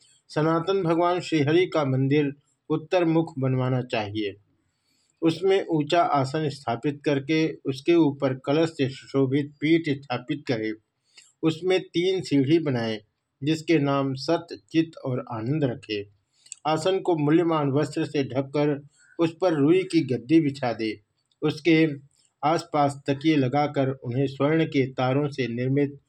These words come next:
वस्त्र से ढक दे। दीवालों पर भांति-भांति के चित्र अंकित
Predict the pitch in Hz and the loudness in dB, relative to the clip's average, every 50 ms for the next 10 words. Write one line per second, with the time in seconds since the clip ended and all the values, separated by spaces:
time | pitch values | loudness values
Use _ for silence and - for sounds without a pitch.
0 | _ _ _ _ _ _ 143 165 175 170 170 - 165 156 156 139 - - 135 127 | _ _ _ _ _ _ 0 0 0 0 -2 -2 -2 -2 -2 -2 -2 0 0 0
1 | 120 143 160 156 156 - - - - - _ _ _ _ - 127 127 135 127 117 | 2 2 0 0 -2 -6 -10 -12 -14 -18 _ _ _ _ -4 0 2 2 4 2
2 | 113 117 - - - - - - - _ _ 131 147 156 160 156 160 170 180 185 | 0 -4 -10 -16 -20 -20 -20 -20 -20 _ _ 0 2 2 4 4 4 4 2 0
3 | 165 - 165 147 135 - 127 147 151 - 160 156 127 135 143 135 139 139 135 139 | 0 0 0 -2 0 0 0 -2 -2 -2 -4 -2 0 0 0 0 -2 -4 -2 -2
4 | 139 131 - - 147 139 - 139 120 - 117 110 104 - - 156 - | -4 -4 -2 -4 -8 -6 -6 -8 -8 -8 -8 -10 -10 -8 -8 -8 -8